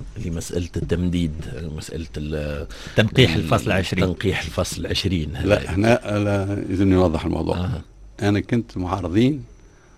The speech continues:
Speaker 3: في توقيت تنقيح الفصل عشرين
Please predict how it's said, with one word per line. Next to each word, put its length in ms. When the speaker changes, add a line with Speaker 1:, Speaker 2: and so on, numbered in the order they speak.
Speaker 3:
في 340
توقيت 580
تنقيح 560
الفصل 340
عشرين 300